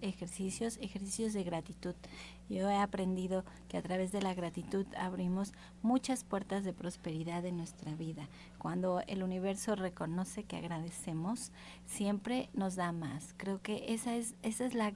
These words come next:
gran puerta hacia la prosperidad y hacia la abundancia, la gratitud. Y hay una frase muy bonita que decía, que dice mi papá, el maestro Shaya, que dice que el que agradece, todo merece.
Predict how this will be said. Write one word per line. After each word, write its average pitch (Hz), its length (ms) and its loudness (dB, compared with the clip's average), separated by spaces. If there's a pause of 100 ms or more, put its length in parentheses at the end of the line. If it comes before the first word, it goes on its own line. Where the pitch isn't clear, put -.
gran 254 380 4
puerta 214 640 4 (520)
hacia 185 440 0
la 180 360 4 (260)
prosperidad 185 840 2
y 190 60 0
hacia 190 240 -2
la 160 100 0
abundancia, 160 720 0
la 190 140 0
gratitud. 180 680 -2 (220)
Y 214 180 8
hay 208 240 8
una 202 140 4
frase 196 340 2
muy 226 120 4
bonita 202 380 2
que 175 120 -4
decía, 175 500 -2 (420)
que - 120 0
dice 202 260 2
mi 180 120 2
papá, 170 440 0 (220)
el - 160 -2
maestro 170 380 -2
Shaya, 170 440 -2
que 170 140 -8
dice 180 180 -8
que 180 140 -8
el 185 80 -6
que 180 100 0
agradece, 185 640 0
todo 196 320 0
merece. 160 560 -4